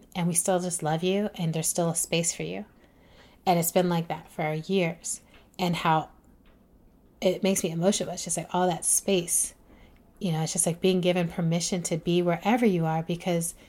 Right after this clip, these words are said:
it absolutely makes sense in this world to struggle with <laughs> sanity, to struggle with health, to struggle with, there's, you know, wh-, where is the room?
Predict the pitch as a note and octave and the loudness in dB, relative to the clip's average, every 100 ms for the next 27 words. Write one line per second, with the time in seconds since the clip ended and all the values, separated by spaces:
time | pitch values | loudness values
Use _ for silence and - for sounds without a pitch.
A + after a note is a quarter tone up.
0 | - _ F3 E3+ D#3+ D#3+ - F3 F#3 F#3 | -20 _ 0 0 -8 -4 0 0 0 -2
1 | - D#3 - E3 F3+ - D3+ D3+ D#3+ - | -4 -2 -2 0 -2 -4 -6 -6 -8 -16
2 | - - - - - - _ - - F#3 | -20 -20 -20 -20 -20 -20 _ -8 -4 0
3 | - - B3 A3 E3 E3 E3 E3+ B3 - | -2 4 6 6 4 4 0 6 6 12
4 | D4 C#4+ A#3+ G3 F#3 F#3 F3 E3+ E3+ - | 12 12 8 4 4 4 2 0 -4 -2
5 | F3 F3 E3+ E3 D#3 E3 _ - - - | 0 0 0 0 -2 -4 _ -20 -20 -20
6 | - - - G3+ F#3 - E3+ - E3+ E3 | -20 -16 6 6 6 0 -2 2 4 4
7 | D#3+ D#3+ F3 E3+ E3+ F#3+ D#3+ D#3 - - | 2 0 0 0 -2 -2 0 -2 -6 -6
8 | F#3+ D#3+ G3+ - D#3+ D#3+ D3+ D#3+ | 0 4 4 2 0 -2 -4 -8